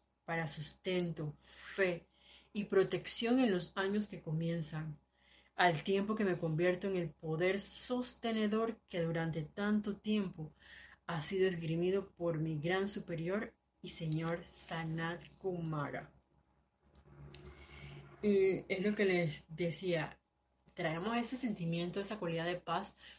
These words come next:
pero no es para que, quedármela. Si bien es cierto, el amado señor Gautama nos dice que es para traer confort, empezando por ese confort para nosotros mismos.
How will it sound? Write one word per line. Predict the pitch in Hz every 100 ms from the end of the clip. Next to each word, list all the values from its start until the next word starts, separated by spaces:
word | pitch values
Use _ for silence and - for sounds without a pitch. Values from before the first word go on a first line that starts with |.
| _
pero | - 156
no |
es | 156
para | 151 262
que, | - 165 160 -
quedármela. | 165 170 208 185 160 - _
Si | - - 180
bien | 170
es | 208
cierto, | 226 226 247
el |
amado | 190 165 170
señor | 196 180 165 165
Gautama | 165 190 180 165
nos | 156
dice | 160 151 175
que | 165 - - - - -
es | 147
para | - 214
traer | 220 170 151
confort, | 202 - 226 208 -
empezando | 170 165 165 196
por | 208
ese | 175 214
confort | 180 151 185 196
para | 220 190
nosotros | 165 165 185 214 208
mismos. | 196 214 294 311 - 170 165 151